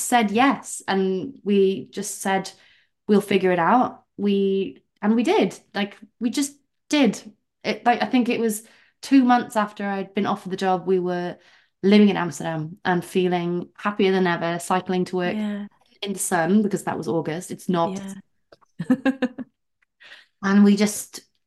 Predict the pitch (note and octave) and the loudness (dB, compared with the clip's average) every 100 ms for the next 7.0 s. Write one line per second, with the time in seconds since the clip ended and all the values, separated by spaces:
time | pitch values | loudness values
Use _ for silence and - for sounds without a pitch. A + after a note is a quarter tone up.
0 | - A#3+ F4 G3+ - A3 A3+ G#3+ B3+ A3 | -2 2 2 2 2 0 0 0 -2 -2
1 | - _ _ _ _ _ _ _ _ _ | -6 _ _ _ _ _ _ _ _ _
2 | _ _ _ _ _ _ A3 A3+ G#3+ A#3+ | _ _ _ _ _ _ -2 -2 2 4
3 | A3 A3 A#3 G#3+ G3+ G3+ G3+ G3 G3+ G3 | 4 2 0 2 2 2 0 0 0 0
4 | F3 - F3+ F3+ F#3+ F#3 F3 F3 E3+ F3 | -4 -8 -10 -8 -4 -4 -2 -4 -4 -6
5 | E3 - - E3 E3+ E3 D#3 - D#3+ D#3+ | -6 -8 -12 -8 -8 -6 -6 -4 -4 -4
6 | F3 E3+ G#3 G3+ G3 G3+ _ - - F4+ | -6 -8 -6 -6 -8 -12 _ -20 -16 -16